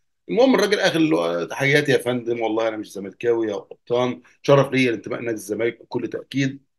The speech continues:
لكن الزمالك لديه إعلامه وأبنائه المخلصين المعروفين اللي بيأدوا عملهم محبة كبيرة." طبعًا الراجل بيرد بطريقة رائعة جدًا. "أنا إعلامي فقط، أحمل مسؤولية تقديم ما يليق ببلدي، ولست منتمياً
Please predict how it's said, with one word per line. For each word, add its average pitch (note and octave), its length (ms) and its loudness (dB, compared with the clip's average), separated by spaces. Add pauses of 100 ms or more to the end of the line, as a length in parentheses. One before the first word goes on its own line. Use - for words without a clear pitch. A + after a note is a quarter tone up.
(260)
لكن C3+ 240 0
الزمالك A2+ 440 -2
لديه A#2+ 400 0
إعلامه A#2+ 400 0
وأبنائه A2+ 480 -4
المخلصين G#2+ 440 -10
المعروفين A#2 600 -4 (400)
اللي A#2+ 180 -4
بيأدوا B2 500 -2
عملهم A2+ 360 -4
محبة A2+ 300 -8
كبيرة." B2 220 -8
طبعًا D3+ 220 -4
الراجل B2+ 220 -4
بيرد G2+ 340 -8
بطريقة G#2+ 520 -8
رائعة G#2 320 -4
جدًا. F2+ 240 -16 (880)
"أنا C3+ 260 0
إعلامي C3 300 2
فقط، C#3 400 0
أحمل A#2 240 -8
مسؤولية A#2 300 -8
تقديم A2 420 -8
ما G#2 120 -6
يليق A2+ 160 -4
ببلدي، B2 440 -2
ولست A2+ 300 -4
منتمياً G#2 640 -8